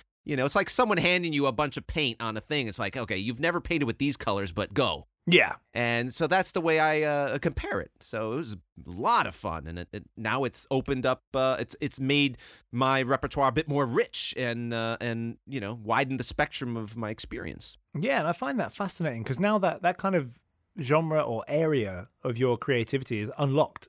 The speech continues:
Speaker 2: so to speak.
Speaker 1: Correct.
Speaker 2: So, like, that's now a potential for the future. It's crazy.
Speaker 1: Right, absolutely. It's like a level up in Skyrim. You know, I say that, that's the way I look at life. It's like, "Oh, I just added that ability,"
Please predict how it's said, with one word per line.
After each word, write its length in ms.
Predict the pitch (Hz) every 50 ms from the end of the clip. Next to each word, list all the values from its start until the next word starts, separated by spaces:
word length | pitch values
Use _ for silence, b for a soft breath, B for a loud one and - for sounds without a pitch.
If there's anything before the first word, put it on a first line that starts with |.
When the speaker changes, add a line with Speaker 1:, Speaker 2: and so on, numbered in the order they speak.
| _ -
Speaker 2:
so 160 | - - 131
to 80 | 107 98
speak. 400 | - - - 92 - - - _ -
Speaker 1:
Correct. 480 | - 208 254 269 240 110 - - - - -
Speaker 2:
So, 160 | - - 147
like, 180 | 135 135 143 - -
that's 240 | - 175 180 170 -
now 180 | 185 170 175 165
a 60 | 151
potential 540 | - 156 - - 185 185 165 - - 156 147
for 140 | - - 139
the 80 | 139
future. 460 | 127 - 208 202 - - - - - - _ -
It's 160 | - 131 -
crazy. 400 | - - 226 196 98 87 - - - -
Speaker 1:
Right, 100 | 220 -
absolutely. 640 | - 202 214 - - - 247 247 262 339 269 - 160
It's 140 | 165 180 -
like 140 | 233 214 -
a 60 | 208
level 420 | 190 185 196 208 190 180 190 190 -
up 220 | 139 113 - - - - -
in 160 | 117 113 107
Skyrim. 580 | - - - - 113 95 82 76 78 78 87 127
You 60 | 160
know, 100 | 180 185
I 80 | 185 180
say 240 | - 185 170 160
that, 160 | 170 185 175 160
that's 200 | 190 196 - -
the 60 | 220
way 160 | 214 196 190
I 60 | 185
look 220 | 175 165 165 - -
at 100 | 151 -
life. 340 | 135 139 131 117 101 -
It's 140 | - 110 -
like, 160 | - 123 117 - 220
"Oh, 80 | 247
I 160 | 180 104 135
just 180 | 120 117 131 - -
added 200 | 95 107 123 131 123
that 140 | 190 233
ability," 480 | 214 120 92 95 78 71 71 69 71 69